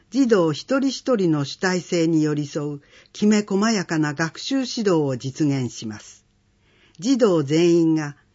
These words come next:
体験や発言の機会を多く持つことを通じて、全員で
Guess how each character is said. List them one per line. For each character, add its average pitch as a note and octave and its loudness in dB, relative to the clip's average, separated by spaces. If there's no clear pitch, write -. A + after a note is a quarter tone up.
体 F3 -4
験 F3 2
や E3+ 2
発 D#3+ -4
言 G#3+ 2
の G3+ 0
機 - -18
会 E3+ -4
を D3+ -4
多 G#3 2
く - -4
持 F3 4
つ F3+ -16
こ D3 -4
と C#3 -6
を B2 -6
通 C#3 -6
じ B2+ -12
て、 C3 -12
全 F#3 6
員 F3+ 2
で E3+ -6